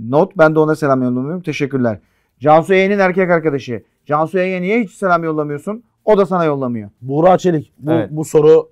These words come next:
Speaker 2: şahane bir soru. Ben iktisat okudum. Kıt kaynakları yönetimi benden sorulur.
Speaker 1: Aşk köşesi.
Speaker 2: Buğra Çelik, Team Aşk Köşesi. Abilerim selamlar. Güncel ekonomide yemek yemek, yemek yemeye, diyete çıkmak bile cüzdan boşaltıyorken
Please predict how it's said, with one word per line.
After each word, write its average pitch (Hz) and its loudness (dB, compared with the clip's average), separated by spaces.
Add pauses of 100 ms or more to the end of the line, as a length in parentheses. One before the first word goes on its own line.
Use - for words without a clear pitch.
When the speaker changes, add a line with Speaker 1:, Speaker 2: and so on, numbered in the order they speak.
(140)
Speaker 2:
şahane 147 -2
bir 131 -8
soru. 120 -6
Ben 147 2
iktisat 147 0
okudum. 127 0 (220)
Kıt 139 -4
kaynakları 139 2
yönetimi 135 0
benden 131 0
sorulur. 120 -4
Speaker 1:
Aşk 123 0
köşesi. 110 -2
Speaker 2:
Buğra 170 4
Çelik, 165 -6
Team 165 2
Aşk 160 2
Köşesi. 135 -2
Abilerim 156 6
selamlar. 147 0
Güncel 147 0
ekonomide 127 0
yemek 143 -2
yemek, 127 0 (120)
yemek 147 -4
yemeye, 127 0
diyete 135 -4
çıkmak 113 -14
bile 110 -6
cüzdan 135 -4
boşaltıyorken 139 -2